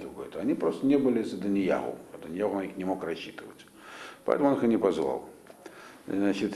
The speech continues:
и, естественно, не позвал своего, э, брата Шлома. Это десятый пасук.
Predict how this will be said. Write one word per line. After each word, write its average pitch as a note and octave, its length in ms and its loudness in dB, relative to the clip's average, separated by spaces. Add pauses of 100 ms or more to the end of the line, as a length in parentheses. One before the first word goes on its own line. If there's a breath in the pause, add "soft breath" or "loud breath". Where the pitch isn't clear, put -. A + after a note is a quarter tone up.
(120)
и, C#3+ 60 4
естественно, - 720 2
не B2 120 6
позвал A2 480 6
своего, G2+ 800 4 (100)
э, F#2 120 0
брата G2 300 4
Шлома. D2 440 0 (1500 loud breath)
Это - 160 -10
десятый F2 300 2
пасук. - 420 -4